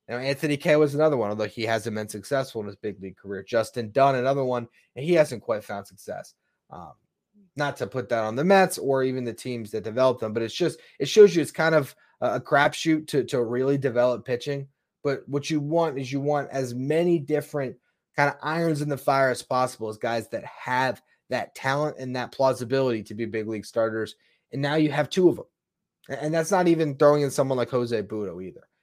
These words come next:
um, who we did see this season. Now, go to Brooklyn. Uh, Tyler Stewart has some kind of gaudy numbers. Six-round pick last year, one four seven E R A, sixty-one strikeouts and forty-nine innings pitched, one point one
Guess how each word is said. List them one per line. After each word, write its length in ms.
um, 220
who 80
we 40
did 240
see 160
this 220
season. 300
Now, 320
go 100
to 60
Brooklyn. 680
Uh, 280
Tyler 380
Stewart 600
has 240
some 300
kind 180
of 80
gaudy 320
numbers. 480
Six-round 420
pick 200
last 360
year, 160
one 320
four 280
seven 440
E 120
R 180
A, 100
sixty-one 500
strikeouts 540
and 100
forty-nine 500
innings 300
pitched, 360
one 220
point 280
one 260